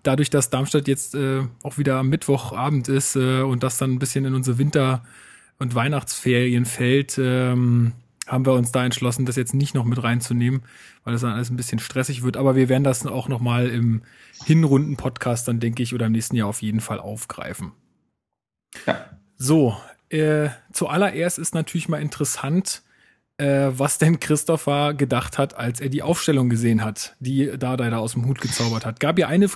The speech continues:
Speaker 1: einige Veränderungen und, ähm, warst du genauso überrascht wie wir?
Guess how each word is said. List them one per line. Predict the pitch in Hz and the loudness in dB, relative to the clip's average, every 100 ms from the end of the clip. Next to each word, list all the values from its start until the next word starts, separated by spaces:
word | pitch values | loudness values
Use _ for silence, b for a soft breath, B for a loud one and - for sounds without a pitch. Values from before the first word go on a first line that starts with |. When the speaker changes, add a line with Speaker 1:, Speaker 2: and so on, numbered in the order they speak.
| - | -2
Speaker 1:
einige | 165 190 180 | 0 0 0
Veränderungen | - 170 180 170 175 175 B B B - | -2 -2 0 0 0 0 B B B -6
und, | 151 147 - 151 | -2 -2 -2 2
ähm, | 143 143 139 139 127 b b | 4 4 2 0 -4 b b
warst | 135 151 - | -4 -2 -2
du | |
genauso | 156 139 143 147 | 0 2 2 2
überrascht | 139 131 120 120 - | 0 0 0 -4 -4
wie | 131 117 | -4 -4
wir? | 95 | -6